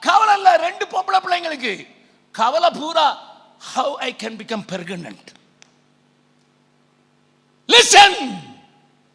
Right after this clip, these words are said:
read the word of God, it gives warning.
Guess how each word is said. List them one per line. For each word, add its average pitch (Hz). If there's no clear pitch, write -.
read 381
the 349
word 359
of 370
God, 349
it 480
gives 339
warning. 320